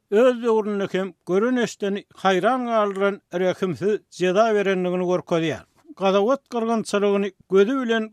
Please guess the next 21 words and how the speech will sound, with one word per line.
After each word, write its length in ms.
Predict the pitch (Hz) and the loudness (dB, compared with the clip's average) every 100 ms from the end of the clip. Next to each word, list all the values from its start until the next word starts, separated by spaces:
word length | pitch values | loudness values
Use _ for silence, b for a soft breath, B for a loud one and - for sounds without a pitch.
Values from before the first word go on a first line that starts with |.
| 190 | -2
gören 380 | 202 202 208 - | 2 2 0 -6
Amerikan 580 | 190 196 190 151 254 254 | -4 0 -2 0 -2 0
jurnalisti 720 | 214 214 208 190 185 - 202 - - | 0 0 2 2 0 0 -2 -2 -4
McGahan, 760 | 190 180 _ 233 262 180 135 - - | -2 -4 _ -2 0 0 -4 -10 -4
"Men 200 | 208 240 | -2 -2
Kenide 480 | 233 196 180 226 | -2 0 0 0
çenli 400 | 262 233 214 196 - | -2 -2 0 -2 -4
munyň 300 | 165 196 254 240 | -4 0 0 2
ýaly 320 | 233 202 202 - | 4 2 0 -6
uruşy 380 | 196 151 - 175 - | -6 -4 -6 -8 -2
görmändim" 640 | 208 233 214 202 190 180 | 0 2 0 0 -2 -2
diýip 180 | 175 - | -4 -2
ýazdyr. 400 | 170 165 - 113 - _ | -4 -4 -8 -16 -16 _
Onuň 340 | 180 190 262 240 _ | 0 0 0 -4 _
bu 120 | 254 262 | -6 -4
uruş 240 | 240 - | -4 0
barada 500 | 226 202 202 175 208 - | 2 4 2 0 -4 -2
bir 80 | 247 | 0
müň 280 | 269 254 - | 2 0 -6
sekiz 400 | - 202 - 247 | 0 0 0 -4
ýüz 280 | 233 220 | -2 -4